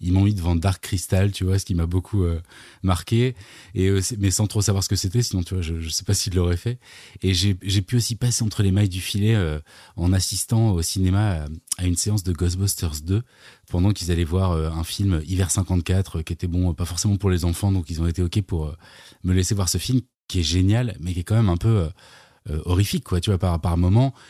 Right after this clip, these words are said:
Et j'avais douze piges, je crois, tu vois, euh, et j'avais aucune culture horrifique ni rien, donc il m'a énormément marqué. Euh, euh,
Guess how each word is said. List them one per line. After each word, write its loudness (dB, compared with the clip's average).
Et 0
j'avais 2
douze -2
piges, 0
je -6
crois, -2
tu -6
vois, 2
euh, 0
et -4
j'avais 0
aucune 0
culture 0
horrifique 0
ni 2
rien, 0
donc -8
il -4
m'a -4
énormément 2
marqué. 0
Euh, 0
euh, -4